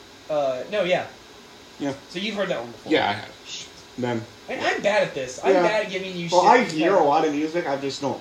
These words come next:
Speaker 2: listen regularly to a lot of
Speaker 1: Yeah.
Speaker 2: music. Okay, then the next one I suggested for you was
Speaker 1: Got my
Speaker 2: Nuts
Speaker 1: nuts from
Speaker 2: from
Speaker 1: a
Speaker 2: a Hippie.
Speaker 1: hippie.
Speaker 2: By the
Speaker 1: So,
Speaker 2: Fratellis.
Speaker 1: so yeah, I've heard, I know who the Fratellis are.
Speaker 2: Yeah.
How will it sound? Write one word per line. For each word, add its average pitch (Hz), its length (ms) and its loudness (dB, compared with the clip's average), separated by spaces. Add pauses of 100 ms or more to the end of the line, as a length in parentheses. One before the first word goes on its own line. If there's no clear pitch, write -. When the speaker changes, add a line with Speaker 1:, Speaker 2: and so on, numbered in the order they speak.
(140)
Speaker 2:
listen 120 340 -2
regularly 92 360 -8 (100)
to - 60 -12
a 87 60 -12
lot 95 140 -8
of - 60 -4
Speaker 1:
Yeah. 120 160 0
Speaker 2:
music. - 180 -10 (680)
Okay, 120 140 -2
then 123 200 0
the 117 80 -2
next 170 260 2
one 135 100 0
I 131 100 2
suggested 131 560 0
for - 120 -8
you 120 180 -2
was 95 280 -6
Speaker 1:
Got 302 320 4
my 320 160 2
Speaker 2:
Nuts - 120 0
Speaker 1:
nuts - 320 6
from 349 140 -2
Speaker 2:
from 339 80 2
Speaker 1:
a - 20 4
Speaker 2:
a - 40 2
Hippie. 285 300 4 (260)
Speaker 1:
hippie. - 40 -10 (360)
Speaker 2:
By 110 180 6
the 104 120 2
Speaker 1:
So, 101 100 -2
Speaker 2:
Fratellis. 131 380 -2
Speaker 1:
so 240 80 -8
yeah, 208 220 2
I've 294 200 6
heard, 262 200 4
I 254 100 0
know 254 280 -2
who 233 60 -6
the - 120 6
Fratellis 196 400 -2
are. 165 120 -2
Speaker 2:
Yeah. - 100 -4